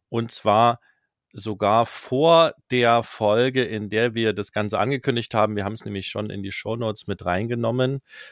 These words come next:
Ähm, wir sind aktuell dabei, so ein bisschen quasi auf Vorrat auch Folgen zu produzieren,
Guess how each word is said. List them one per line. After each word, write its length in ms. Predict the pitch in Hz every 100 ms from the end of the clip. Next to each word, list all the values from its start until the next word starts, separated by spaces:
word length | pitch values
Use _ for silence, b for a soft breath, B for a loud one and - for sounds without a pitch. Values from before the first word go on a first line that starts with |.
| B
Ähm, 320 | 107 101 101 98
wir 140 | 107
sind 380 | 101 104 120 -
aktuell 460 | 110 - - 113 107
dabei, 500 | 110 98 98 110 120
so 160 | 110 98
ein 220 | 104 107
bisschen 760 | 131 - - 127 123 123 120 - 135
quasi 400 | - 113 110 107
auf 160 | 101 101
Vorrat 500 | - 147 160 117 107
auch 160 | 95 -
Folgen 380 | - 139 165
zu 140 | - 117
produzieren, 680 | - 101 98 - 107 98